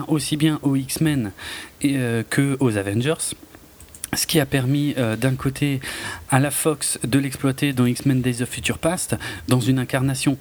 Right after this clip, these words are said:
totalement différente de ce qu'on a pu voir dans Avengers deux.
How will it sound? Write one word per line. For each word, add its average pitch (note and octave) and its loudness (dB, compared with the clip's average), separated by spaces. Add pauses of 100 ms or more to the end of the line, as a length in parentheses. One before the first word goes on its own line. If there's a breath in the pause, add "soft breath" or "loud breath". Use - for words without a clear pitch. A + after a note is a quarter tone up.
(120)
totalement D#3 2
différente A#2+ 0
de C3 0
ce B2 0
qu'on B2+ 4
a A2+ -2
pu - -6
voir C3+ 0
dans A#2 0
Avengers G#2+ 0
deux. B2+ 2